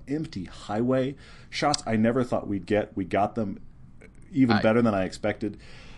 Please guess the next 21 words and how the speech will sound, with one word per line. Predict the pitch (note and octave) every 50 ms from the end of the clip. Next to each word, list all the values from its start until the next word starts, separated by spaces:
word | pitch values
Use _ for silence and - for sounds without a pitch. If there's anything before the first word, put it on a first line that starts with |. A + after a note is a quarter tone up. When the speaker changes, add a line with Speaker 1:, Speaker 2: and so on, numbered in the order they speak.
| - - - -
Speaker 1:
We | A#2 B2+
got | B2 - C3+ C#3 D3
Speaker 2:
Yeah. | D3
Speaker 1:
up | - - -
into | C3 A#2+ A2 A2+
Yosemite | A#2 A#2+ A2+ A2 - - C#3 C#3+ C#3 C3+
Valley, | B2 A#2+ A#2 A2+ A#2 A2+
well, | B2 A#2 A2 G#2+ G#2 -
the | - A#2+ A2+ -
edge | C3+ B2+ A#2 G#2+ F#2
of | G2+ E2+
Yosemite | F2+ E2 - - E2+ D#2+ D#2+
Valley. | D#2 D#2+ D#2 D#2 D2+ D#2+
You | F#2 A2
can | A2 A#2 G2
start | - - A#2 A2 G#2+ G#2
up | G2 F#2+ -
the | - F#2+ - G#2
eastern | G2 - - G2 F2 E2+ -
edge | - F2 E2+ D#2 E2
of, | D2+